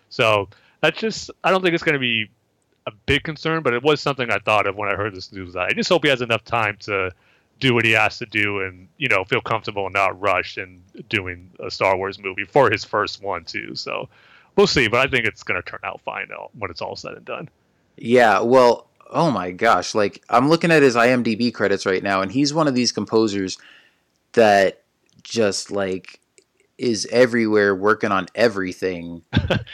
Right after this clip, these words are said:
Speaker 1: Yeah, so maybe
Speaker 2: And
Speaker 1: it,
Speaker 2: so
Speaker 1: it won't be a big deal, or this is just another thing for <laughs> him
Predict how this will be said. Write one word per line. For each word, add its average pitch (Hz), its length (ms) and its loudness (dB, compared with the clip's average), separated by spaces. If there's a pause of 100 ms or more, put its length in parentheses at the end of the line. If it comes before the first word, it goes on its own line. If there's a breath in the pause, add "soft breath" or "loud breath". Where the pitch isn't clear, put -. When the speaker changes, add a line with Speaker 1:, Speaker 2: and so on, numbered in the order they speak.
(240 loud breath)
Speaker 1:
Yeah, 127 100 4
so 147 140 2
maybe 135 160 6
Speaker 2:
And 117 100 4
Speaker 1:
it, 175 60 6
Speaker 2:
so 107 520 4
Speaker 1:
it 98 80 2
won't 160 160 2
be 143 140 2
a 123 60 0
big 113 260 -2
deal, 107 240 0
or 104 140 -2
this 117 180 -12
is 113 100 -12
just 113 160 -16
another 117 280 -2
thing 127 220 -2
for 123 180 -2
<laughs> - 100 -2
him 175 100 0